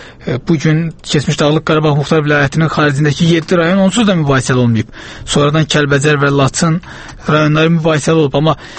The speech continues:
Madrid prinsiplərinə görə azad edilməsi nəzərdə tutulan beş rayon onsuz da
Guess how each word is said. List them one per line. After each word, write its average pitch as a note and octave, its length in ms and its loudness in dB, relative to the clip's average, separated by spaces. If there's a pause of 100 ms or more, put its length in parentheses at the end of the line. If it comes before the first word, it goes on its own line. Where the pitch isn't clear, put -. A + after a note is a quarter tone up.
(380)
Madrid F#3+ 460 0
prinsiplərinə F3 960 2
görə D3+ 240 2
azad E3 480 0 (160)
edilməsi E3 480 0
nəzərdə E3+ 400 2
tutulan E3 280 0
beş G3 220 -2
rayon A3 280 2
onsuz A#3+ 180 0
da G#3 160 2